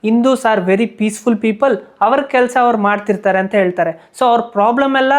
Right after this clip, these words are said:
ರ್ಯಾಡಿಕಲೈಸ್ ಮುಸ್ಲಿಮ್ಸ್, ಅವ್ರ, ಅವ್ರಿಗೆ ಇಂಡಿಯನ್ ಮುಸ್ಲಿಮ್ಸ್ ಜೊತೆನೂ ಪ್ರಾಬ್ಲಮ್ ಇಲ್ಲ, ರ್ಯಾಡಿಕಲೈಸ್ ಮೆಂಟಾಲಿಟಿ ಜೊತೆ ಇರೋ ಮುಸ್ಲಿಮ್ಸ್ or ಪಾಕಿಸ್ತಾನಿ ಮುಸ್ಲಿಮ್ಸ್ ಜೊತೆನೇ ಪ್ರಾಬ್ಲಮ್. ಅವರ point of view or demand ಒಂದೇ,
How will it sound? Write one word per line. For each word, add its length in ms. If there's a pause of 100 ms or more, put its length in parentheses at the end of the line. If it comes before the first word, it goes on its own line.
ರ್ಯಾಡಿಕಲೈಸ್ 880
ಮುಸ್ಲಿಮ್ಸ್, 520 (300)
ಅವ್ರ, 160 (260)
ಅವ್ರಿಗೆ 340
ಇಂಡಿಯನ್ 380
ಮುಸ್ಲಿಮ್ಸ್ 360
ಜೊತೆನೂ 280
ಪ್ರಾಬ್ಲಮ್ 380
ಇಲ್ಲ, 320 (120)
ರ್ಯಾಡಿಕಲೈಸ್ 760
ಮೆಂಟಾಲಿಟಿ 600
ಜೊತೆ 300
ಇರೋ 140
ಮುಸ್ಲಿಮ್ಸ್ 460
or 280
ಪಾಕಿಸ್ತಾನಿ 540
ಮುಸ್ಲಿಮ್ಸ್ 440
ಜೊತೆನೇ 320
ಪ್ರಾಬ್ಲಮ್. 460 (280)
ಅವರ 160
point 380
of 220
view 100 (120)
or 200
demand 380
ಒಂದೇ, 440